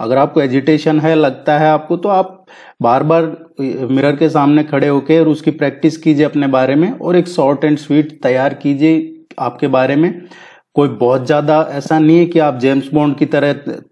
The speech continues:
इंटरव्यू तैयार करें कि आप बहुत इंटेलिजेंट है, ऐसा कुछ नहीं है। नॉर्मल रहिए, ऑनेस्ट रहिए। अगर आप ऑनेस्ट नहीं रहते इंटरव्यू में, तो ये मान के चलिए कि वो जो लोग इंटरव्यू लेने वाले हैं, उनके पास बहुत एक्सपीरियंस है, ना सिर्फ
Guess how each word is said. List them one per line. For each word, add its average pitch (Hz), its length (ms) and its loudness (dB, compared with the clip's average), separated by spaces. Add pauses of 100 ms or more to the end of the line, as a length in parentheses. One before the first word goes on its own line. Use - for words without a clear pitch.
(140)
इंटरव्यू 135 380 -2
तैयार 135 360 0
करें 135 260 -2
कि 147 120 -2
आप 135 140 2
बहुत 127 400 -2
इंटेलिजेंट 131 600 0
है, 139 100 2
ऐसा 131 140 -2
कुछ 135 260 -6
नहीं 147 180 4
है। 170 80 4
नॉर्मल 131 460 2
रहिए, 156 600 2
ऑनेस्ट 143 420 0
रहिए। 113 420 -4 (680)
अगर 131 200 -4
आप 147 280 0
ऑनेस्ट 139 340 -2
नहीं 139 220 2
रहते 147 260 -2
इंटरव्यू 156 360 2
में, 165 120 2
तो 165 100 0
ये 151 60 4
मान 143 240 2
के 147 120 0
चलिए 151 320 2
कि 165 100 0
वो 147 180 2
जो 147 120 2
लोग 143 180 0
इंटरव्यू 143 320 2
लेने 139 260 2
वाले 135 260 0
हैं, 147 80 0
उनके 165 240 2
पास 147 320 0 (160)
बहुत 143 260 0
एक्सपीरियंस 147 560 -2
है, 156 60 4
ना 143 180 2
सिर्फ 147 340 -2